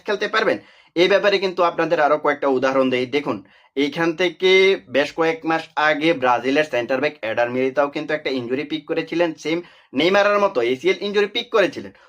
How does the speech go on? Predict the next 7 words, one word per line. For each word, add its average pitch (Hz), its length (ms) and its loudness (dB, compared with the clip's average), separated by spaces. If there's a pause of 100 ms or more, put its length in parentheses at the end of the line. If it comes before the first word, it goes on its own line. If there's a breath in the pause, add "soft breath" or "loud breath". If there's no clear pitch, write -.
(140 soft breath)
So - 80 2
তিনি 208 240 0
যখন 202 560 2
ইনজুরি 143 360 2
থেকে 160 220 -2
ব্যাক 131 340 0
করলেন 131 340 2